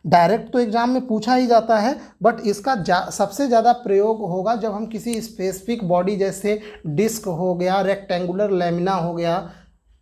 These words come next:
अ, स्फीयर हो गया, सिलेंडर हो गया, जब इनके हम लोग moment of inertia निकालेंगे तो वहाँ पे इन सभी थ्योरम्स का प्रयोग किया जाता है। ठीक है, तो वहाँ पे इन थ्योरम्स का उपयोगिता ज़्यादा बढ़ जाता है। ठीक,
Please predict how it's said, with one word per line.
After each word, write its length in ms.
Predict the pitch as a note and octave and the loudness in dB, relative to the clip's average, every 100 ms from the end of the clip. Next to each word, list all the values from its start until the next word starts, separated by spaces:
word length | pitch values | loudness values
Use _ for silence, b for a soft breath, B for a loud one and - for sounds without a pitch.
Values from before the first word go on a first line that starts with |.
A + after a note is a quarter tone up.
| _ | _
अ, 300 | F3+ E3+ E3+ F#3 | 2 4 4 -2
स्फीयर 480 | - - G#3 A#3+ | -6 0 2 2
हो 240 | F#3+ E3+ F3+ | 0 -4 -4
गया, 400 | E3+ E3+ E3+ G#3 | -2 0 0 -2
सिलेंडर 580 | - - F3+ F#3 G#3+ A3+ | -6 -6 -4 0 0 0
हो 200 | E3+ E3+ | -2 -2
गया, 200 | E3+ G3 | 0 0
जब 200 | G#3+ A3 | 0 -2
इनके 360 | G#3 F#3+ F#3+ | -2 -2 0
हम 220 | C#4 G#3+ | -2 0
लोग 120 | A3 G#3+ | 0 0
moment 340 | F3+ F#3+ G3 | 0 0 0
of 160 | G3+ F#3+ | -2 0
inertia 300 | F3 E3+ F#3+ | -2 0 0
निकालेंगे 580 | F3+ E3+ E3 E3+ E3 B3 | 0 0 0 0 0 -2
तो 380 | - - - | -4 -18 -2
वहाँ 260 | F#3 F3 G#3 | 0 2 0
पे 140 | G#3+ | -2
इन 240 | A3 G3+ G#3+ | 0 0 0
सभी 400 | - - G#3 D4 | -2 -2 0 0
थ्योरम्स 480 | - F#3 F3 F#3 F#3 | -2 -2 0 -2 -4
का 100 | G3 | -8
प्रयोग 460 | - E3 D#3+ - | -6 -4 -2 -2
किया 180 | D#3+ D3 | -4 -6
जाता 300 | C#3+ D3 D#3+ | -4 -6 -6
है। 180 | C#3+ D#3 b b - | -8 -14 b b -2
ठीक 120 | G#3+ | 2
है, 360 | C#4 A#3+ - - | 2 0 -6 -2
तो 60 | F#3 | 2
वहाँ 340 | G3 C#4 B3 | 2 2 -2
पे 80 | B3+ | -2
इन 280 | C#4 A3+ A3 | 0 -2 -2
थ्योरम्स 440 | - F#3 G#3 G#3+ | -2 0 0 -4
का 140 | - G#3+ | -2 0
उपयोगिता 640 | G#3 E3+ F3+ E3 E3+ - | 0 0 0 0 2 2
ज़्यादा 300 | E3+ C#3+ D#3 | 2 0 -2
बढ़ 220 | C#3+ C#3+ | -4 -6
जाता 360 | C#3+ C#3 D#3+ D3+ | -8 -8 -10 -12
है। 140 | D#3+ _ _ _ _ | -16 _ _ _ _
ठीक, 180 | A#3+ | -10